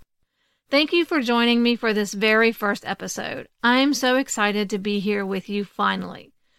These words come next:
If you have big dreams and ideas to expand your impact for Christ,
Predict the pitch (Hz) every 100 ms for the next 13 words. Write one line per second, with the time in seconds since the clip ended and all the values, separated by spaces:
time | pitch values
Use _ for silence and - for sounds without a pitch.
0 | _ _ 262 254 269 311 320 269 254 214
1 | 190 247 262 226 214 202 196 190 220 214
2 | 208 208 196 190 196 214 202 - - 208
3 | 233 262 277 262 220 208 214 - - 208
4 | - 202 196 196